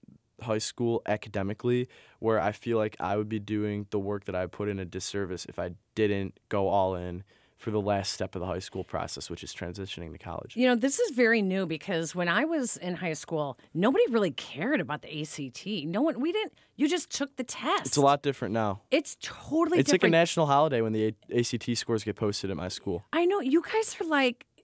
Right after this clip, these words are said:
Speaker 2: you put s-, way too much pressure on yourselves academically. This generation does. It's crazy.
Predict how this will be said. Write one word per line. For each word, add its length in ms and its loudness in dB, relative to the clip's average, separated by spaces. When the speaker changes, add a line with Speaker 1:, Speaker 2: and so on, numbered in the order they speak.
Speaker 2:
you 280 2
put 240 -4
s-, 120 -6
way 480 2
too 160 -2
much 220 0
pressure 480 -6
on 160 2
yourselves 640 -2
academically. 640 0
This 200 0
generation 640 0
does. 240 -6
It's 160 -4
crazy. 720 -2